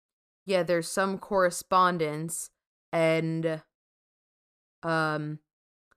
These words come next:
reflection and interaction, because we don't really know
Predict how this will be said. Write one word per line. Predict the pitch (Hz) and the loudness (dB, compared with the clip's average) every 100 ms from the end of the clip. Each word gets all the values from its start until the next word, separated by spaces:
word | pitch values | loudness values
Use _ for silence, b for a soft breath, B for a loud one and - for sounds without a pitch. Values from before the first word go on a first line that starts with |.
| _ _ - | _ _ -8
reflection | 170 - 196 202 - - 160 151 151 - _ _ _ - | -8 -4 0 0 0 -6 -6 -6 -10 -14 _ _ _ -8
and | 180 170 165 - _ _ _ - | -2 -2 -2 -6 _ _ _ -6
interaction, | 233 - 190 240 320 - - 165 156 165 175 _ _ _ _ _ - | -4 0 4 4 2 -4 -4 -4 -4 -10 -12 _ _ _ _ _ -8
because | 214 240 226 180 | -2 2 2 0
we | 233 | 0
don't | 247 220 | 2 2
really | 220 208 | 2 2
know | 196 190 190 185 180 175 180 | 2 2 4 4 4 2 -4